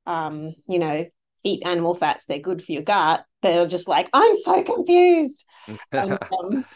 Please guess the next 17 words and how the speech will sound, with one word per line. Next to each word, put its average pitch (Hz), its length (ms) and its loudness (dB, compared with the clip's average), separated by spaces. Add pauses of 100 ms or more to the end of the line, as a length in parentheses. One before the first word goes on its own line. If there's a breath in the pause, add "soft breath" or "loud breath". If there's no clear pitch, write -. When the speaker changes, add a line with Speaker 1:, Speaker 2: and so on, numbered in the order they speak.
(180 loud breath)
Speaker 1:
I 226 100 2
get 226 160 4
a 208 60 6
lot 202 120 6
of 208 60 -4
Speaker 2:
Yeah. - 40 -14
Speaker 1:
questions 226 380 -2
from 185 220 -2
them. 180 180 -6
And 202 280 -6
she 233 180 -2
said, 202 420 0 (220)
um, 190 340 -6
she 226 280 -6
would 208 220 -2
really 294 300 0
love 208 280 2